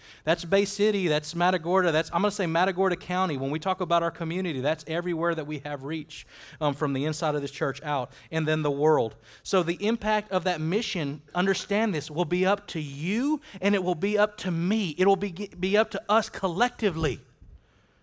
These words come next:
If only Pastor Noe does this, we will fail. But if enough of us do it, we can change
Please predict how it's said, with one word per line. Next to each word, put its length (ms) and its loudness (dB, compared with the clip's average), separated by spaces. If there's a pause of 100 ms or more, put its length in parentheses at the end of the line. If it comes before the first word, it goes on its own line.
(840)
If 140 -2
only 240 6
Pastor 400 4
Noe 260 8
does 220 4
this, 200 0
we 80 4
will 160 2
fail. 420 -4 (1200)
But 120 4
if 100 2
enough 360 4
of 160 2
us 160 0
do 100 4
it, 60 6
we 120 -2
can 160 -8
change 520 -8